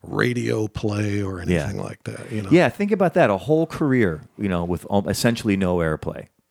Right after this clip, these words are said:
Speaker 2: You know,
Speaker 1: Yeah.
Speaker 2: it's great to think about.
Speaker 1: Right, yeah.
Speaker 2: Anyway, my guest this week on Independence Day, Don Heffington, legendary drummer,
Speaker 1: <laughs>
Speaker 2: excellent musician. Now you're gonna chuckle every time I say that, but you are, man, in some circles. In some circles,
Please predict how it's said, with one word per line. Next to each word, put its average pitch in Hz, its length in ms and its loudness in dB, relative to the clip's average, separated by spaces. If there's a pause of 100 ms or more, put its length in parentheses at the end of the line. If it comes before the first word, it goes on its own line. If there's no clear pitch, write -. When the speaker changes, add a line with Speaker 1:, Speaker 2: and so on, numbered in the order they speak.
(120)
Speaker 2:
You 87 100 -4
know, 90 80 4
Speaker 1:
Yeah. 78 100 -2
Speaker 2:
it's - 160 -12
great - 240 0
to 85 80 -4
think 82 240 -6
about. - 260 -8
Speaker 1:
Right, 69 280 -2
yeah. 67 40 -4
Speaker 2:
Anyway, 120 320 4
my 87 160 0
guest 120 340 4
this - 160 -2
week 170 220 2
on 113 100 4
Independence 113 460 0
Day, 92 160 4
Don 95 420 2
Heffington, 92 640 0
legendary 92 640 2
drummer, 87 520 2 (180)
Speaker 1:
<laughs> - 200 2
Speaker 2:
excellent 123 360 2
musician. 104 220 4
Now 110 60 4
you're 110 140 4
gonna 101 220 0
chuckle 110 340 2
every 92 140 2
time 90 200 0
I 82 60 0
say 120 200 2
that, 113 100 2
but - 160 2
you 359 160 8
are, 349 260 2
man, 202 240 4
in 190 80 6
some 208 220 2
circles. 214 500 4 (460)
In 147 100 0
some 202 160 4
circles, 196 220 4